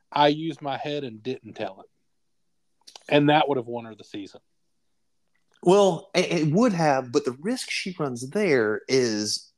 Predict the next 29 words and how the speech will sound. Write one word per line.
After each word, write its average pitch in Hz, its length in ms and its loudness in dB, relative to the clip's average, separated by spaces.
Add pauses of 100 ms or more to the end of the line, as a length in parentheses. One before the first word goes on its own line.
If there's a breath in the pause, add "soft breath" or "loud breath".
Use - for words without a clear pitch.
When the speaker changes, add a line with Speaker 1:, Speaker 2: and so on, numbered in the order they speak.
(120)
Speaker 2:
Austin 123 580 -4
or 110 140 -8
somebody 113 400 -4
else - 180 -4
pointing 123 380 -6
out 98 260 -6
that, 107 200 2
"Well, 120 200 -2
no, 151 320 4
because 123 240 -4
you 170 80 -6
were 170 60 -10
just 151 160 -14
attached - 420 -8
to 90 60 -8
Julie." 92 440 -4 (720)
Like, 117 420 4 (460)
if 131 140 -8
that 180 120 2
had 165 60 0
been 151 140 0
anybody 127 480 -2
else, 113 200 2 (120)
you 117 100 -6
wouldn't, 107 380 -8
you, 120 220 -4 (460)
it 135 140 2
was 127 200 -2
only, 156 420 4